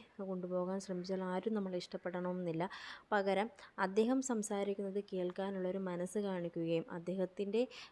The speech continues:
ആ ഒരു വിഷമമുള്ള കാര്യമായിരിക്കും അല്ലെങ്കിൽ സന്തോഷമുള്ള കാര്യമായിരിക്കും, എന്തുമായിക്കോട്ടെ അതിന് ഒരു പരിഹാരം കൊടുക്കുകയോ അല്ലെങ്കിൽ അദ്ദേഹത്തിൻ്റെ സന്തോഷത്തിന് നമ്മൾ പങ്കുചേരുകയും ഒക്കെ വേണം. അപ്പോൾ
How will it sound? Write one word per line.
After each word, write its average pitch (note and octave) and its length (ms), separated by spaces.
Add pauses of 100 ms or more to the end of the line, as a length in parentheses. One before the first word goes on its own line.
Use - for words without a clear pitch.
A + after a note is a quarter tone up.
ആ F3+ 120 (140)
ഒരു F#3+ 300 (340)
വിഷമമുള്ള F#3+ 600
കാര്യമായിരിക്കും F#3+ 500
അല്ലെങ്കിൽ F3+ 220
സന്തോഷമുള്ള F#3 560
കാര്യമായിരിക്കും, F3+ 560
എന്തുമായിക്കോട്ടെ F3+ 760 (460)
അതിന് G#3+ 280
ഒരു G3 280
പരിഹാരം F#3+ 520
കൊടുക്കുകയോ F3+ 540
അല്ലെങ്കിൽ F3 300 (380)
അദ്ദേഹത്തിൻ്റെ A3 520
സന്തോഷത്തിന് F#3 1040
നമ്മൾ F#3+ 260
പങ്കുചേരുകയും F#3 920
ഒക്കെ F#3 220
വേണം. F3 300 (380)
അപ്പോൾ A#3+ 180